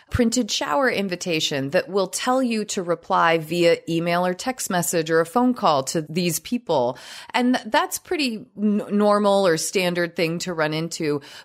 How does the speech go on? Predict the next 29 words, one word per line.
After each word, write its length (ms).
But 160
when 180
you 140
don't 380
know, 640
your 220
first 600
bet 340
is, 380
is 200
a 60
really 360
good 420
bet 240
to 100
go 240
on 280
by 160
using 500
that, 400
that 180
method 480
that 160
someone 320
is, 400
is 300
reaching 400
out 280
via. 600